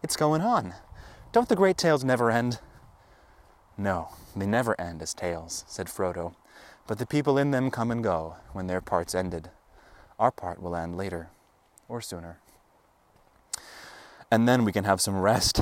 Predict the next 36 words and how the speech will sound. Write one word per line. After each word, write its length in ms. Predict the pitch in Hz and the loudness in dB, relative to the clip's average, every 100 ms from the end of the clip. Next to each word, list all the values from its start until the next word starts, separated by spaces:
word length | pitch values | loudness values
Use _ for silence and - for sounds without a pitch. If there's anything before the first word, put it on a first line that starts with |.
| - | -4
<laughs> 120 | - | -4
and 140 | 131 117 | -2 0
some 180 | 113 110 | -2 -2
sleep," 440 | - 104 120 - | -2 0 -2 -2
said 260 | - 95 90 | 0 0 0
Sam. 340 | 92 85 87 - - - - | -2 -2 -8 -16 -20 -20 -12
He 120 | - 101 | -2 4
laughed 360 | 104 107 - | 6 4 0
grimly. 480 | 101 98 95 82 82 - _ - | -4 -2 -2 -8 -12 -20 _ -8
"And 100 | 123 | -2
I 80 | 143 | 0
mean 180 | 151 143 | 0 0
just 220 | 151 - | -2 0
that, 200 | 139 139 | 2 2
Mister 220 | 92 - | -2 -6
Frodo. 360 | 101 98 92 92 | -4 -2 0 -2
I 80 | 101 | -2
mean 200 | 113 107 | -4 -6
plain 400 | - 143 156 151 | -4 -2 -2 -2
ordinary 480 | 113 131 131 120 117 | -2 -2 -2 -2 -2
rest 380 | 92 78 - - | -2 -4 -8 -12
and 100 | 101 | -10
sleep, 420 | - 110 98 - - - - - | -8 -4 -6 -8 -18 -20 -20 -10
and 160 | - 113 | -2 2
waking 240 | 135 143 | 2 4
up 180 | 135 135 | 2 0
to 80 | - | 0
a 60 | 104 | 2
morning's 380 | 110 131 139 107 | 2 2 0 2
work 240 | 120 135 | 2 2
in 80 | 120 | 0
the 60 | |
garden. 420 | 101 117 131 101 80 - - - - - - - | 2 4 4 0 -10 -18 -20 -20 -20 -20 -20 -4
I'm 140 | 131 | -2
afraid 340 | 135 - 151 135 | 2 2 2 4
that's 240 | 131 - | 0 0